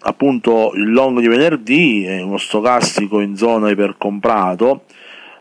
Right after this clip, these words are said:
quindi, eh, possiamo avere dei possibili movimenti short, però attenzione, siccome il sell io l'ho messo qua sotto, in questo momento io lo vado a cancellare, quindi domenica sera provvederò alla cancellazione.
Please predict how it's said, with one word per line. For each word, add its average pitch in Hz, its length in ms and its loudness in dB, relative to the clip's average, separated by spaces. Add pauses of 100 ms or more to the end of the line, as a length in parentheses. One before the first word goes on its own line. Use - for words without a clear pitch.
(180)
quindi, 135 460 2
eh, 95 760 -8 (120)
possiamo 185 460 2
avere 127 560 4
dei 117 140 2
possibili 123 600 0
movimenti 113 500 0
short, 107 720 -2 (440)
però 151 320 2
attenzione, 101 960 -4 (380)
siccome 196 400 0
il 135 60 0
sell 170 460 2
io 147 120 4
l'ho 143 100 4
messo 131 400 0
qua - 160 0
sotto, 117 400 -2
in 127 60 -2
questo 180 300 0
momento 160 260 2
io 127 80 6
lo 123 80 4
vado 117 180 4
a 110 60 -2
cancellare, 101 720 -2
quindi 107 220 -4
domenica 110 420 0
sera 104 280 0
provvederò 98 640 -2
alla 98 320 -4
cancellazione. 95 1160 -6